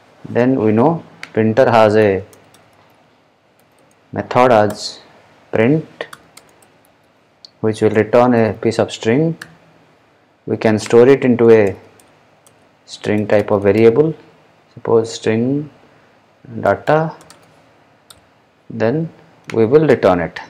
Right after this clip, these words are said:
That's all. Return, then the data.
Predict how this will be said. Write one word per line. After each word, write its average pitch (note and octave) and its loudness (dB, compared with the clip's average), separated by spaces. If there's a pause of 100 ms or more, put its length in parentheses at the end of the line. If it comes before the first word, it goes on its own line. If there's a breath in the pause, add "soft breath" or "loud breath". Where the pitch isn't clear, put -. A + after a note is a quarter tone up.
(300)
That's - -8
all. F2+ -4 (3750)
Return, D3+ -2 (840)
then A#2 -8
the A2+ -4
data. - -4